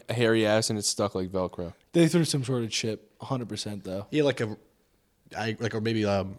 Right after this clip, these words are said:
Speaker 2: Like a, like a crumb of a chip.
Speaker 3: yeah.
Speaker 1: Yeah, it could have been. Could have been. This
Speaker 2: Dude,
Speaker 1: world's
Speaker 2: picture all the parties where people get
Speaker 1: it's a
Speaker 2: pants
Speaker 1: messed
Speaker 2: and
Speaker 1: up
Speaker 2: stuff.
Speaker 1: world, guys.
Speaker 2: You know what I mean?
Speaker 3: But they have to have a hairy ass, and that's the factor. Not everyone
Speaker 2: Yeah.
Speaker 3: has that.
Speaker 1: Yeah.
Speaker 2: Yeah, I would say, like, I'm not alone.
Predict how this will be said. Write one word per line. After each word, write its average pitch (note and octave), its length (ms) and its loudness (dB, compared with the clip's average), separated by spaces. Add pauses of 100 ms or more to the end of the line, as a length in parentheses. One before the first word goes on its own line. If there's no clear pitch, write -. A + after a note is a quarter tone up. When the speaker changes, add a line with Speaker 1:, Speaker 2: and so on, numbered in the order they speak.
(140)
Speaker 2:
Like D3+ 180 0
a, C#3+ 120 4 (140)
like D3 120 2
a C#3 120 4
crumb B2 440 0
of G#2+ 80 -4
a A2 60 -4
chip. G#2+ 360 -6 (120)
Speaker 3:
yeah. G#2+ 280 -4 (140)
Speaker 1:
Yeah, F#2+ 200 -2
it G2 80 -10
could G2+ 120 -6
have F2+ 100 -2
been. F2+ 200 -4 (500)
Could G2+ 120 -6
have F#2+ 80 -6
been. F#2+ 180 -6
This G2+ 80 -8
Speaker 2:
Dude, G3+ 140 4
Speaker 1:
world's - 80 2
Speaker 2:
picture G3+ 180 6
all G#3+ 60 10
the F#3+ 80 4
parties D3+ 440 4
where C#3+ 80 2
people C#3 220 2
get C3 60 4
Speaker 1:
it's A#2 120 -4
a A2+ 40 0
Speaker 2:
pants G#2 100 0
Speaker 1:
messed G2 160 2
Speaker 2:
and G#2 60 2
Speaker 1:
up F#2 80 2
Speaker 2:
stuff. F2+ 100 -2
Speaker 1:
world, F2+ 260 2
guys. F2+ 460 -4 (400)
Speaker 2:
You C3 60 -6
know C3+ 40 -2
what C3+ 100 0
I C3+ 40 0
mean? C#3 160 0
Speaker 3:
But D3+ 100 4
they D#3+ 60 12
have E3 180 10
to E3 60 2
have D3 140 6
a C3 60 8
hairy B2 300 8
ass, B2+ 220 6
and A#2 100 0
that's - 180 0
the G#2+ 100 -6
factor. G2+ 580 -2
Not A#2+ 200 4
everyone F3 240 10
Speaker 2:
Yeah. A#2+ 100 8
Speaker 3:
has G2+ 160 2
that. E2+ 180 -6 (320)
Speaker 1:
Yeah. G2 260 -2 (100)
Speaker 2:
Yeah, D#3 640 10
I E3+ 100 8
would F#3+ 180 8
say, F#3+ 240 10
like, D3+ 140 8
I'm D3 120 4
not C#3+ 140 6
alone. B2 480 2